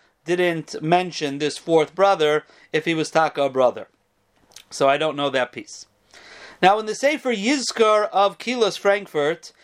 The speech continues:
it says there that the Shev Yaakov was nifter when he was in seventy years old. Mispar Yamav Yemei Shnoisav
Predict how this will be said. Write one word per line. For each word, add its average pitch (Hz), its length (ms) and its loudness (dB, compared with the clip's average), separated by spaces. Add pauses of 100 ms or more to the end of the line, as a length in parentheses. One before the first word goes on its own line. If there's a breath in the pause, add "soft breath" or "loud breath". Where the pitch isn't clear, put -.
(180 soft breath)
it - 140 -6
says 220 320 0
there 208 300 4
that 175 160 -6
the 175 80 -8
Shev 220 240 2
Yaakov 214 460 0
was 156 180 -8
nifter 190 640 0 (280 soft breath)
when 170 160 -2
he 196 80 -2
was 185 180 0
in 190 160 0
seventy 214 440 0
years 185 280 -2
old. 170 300 2
Mispar 190 480 -2
Yamav 214 440 0
Yemei 170 260 -4
Shnoisav 196 640 0